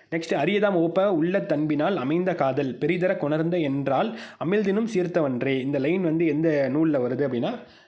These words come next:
கம்பராமாயணத்துல தான் அந்த நூல் வந்து, அந்த லைன் வந்து வருது. "அரிதாம் ஓப்ப உள்ள தன்பினால் அமைந்த காதல் பெரிதர் கொணர்ந்த என்றால் அமிழ்தினும் அவன் சீர்த்தவன்றே." குகன் வந்து ராமன்ட்ட வந்து சொல்லியிருப்பாரு. ரா-, குகன் கொண்டு வந்த உணவு வந்து,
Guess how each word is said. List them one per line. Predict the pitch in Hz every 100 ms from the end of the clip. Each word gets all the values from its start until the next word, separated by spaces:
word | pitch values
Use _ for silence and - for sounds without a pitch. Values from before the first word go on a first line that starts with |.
| _ -
கம்பராமாயணத்துல | 190 208 170 147 131 123
தான் | 139 143
அந்த | 123 160
நூல் | 131 143
வந்து, | 123 117 123 123
அந்த | 131 131
லைன் | 131 170
வந்து | 135 131 117
வருது. | 110
"அரிதாம் | 110 143 160 165
ஓப்ப | 143 160
உள்ள | 185 139 156
தன்பினால் | 160 135 143 147
அமைந்த | 160 135 170 165
காதல் | 143 185 196
பெரிதர் | 151 165 180
கொணர்ந்த | 160 147 151 196
என்றால் | 180 143 151 190
அமிழ்தினும் | 131 131 180 180 196
அவன் | 156 139
சீர்த்தவன்றே." | 156 147 135 120 123
குகன் | 120 170 208
வந்து | 170
ராமன்ட்ட | 170 156 160 143
வந்து | 127 147
சொல்லியிருப்பாரு. | 139 131 131 117 170
ரா-, | 143 131
குகன் | - 156 170
கொண்டு | 147
வந்த | 151 143
உணவு | 135 160
வந்து, | 135 190 -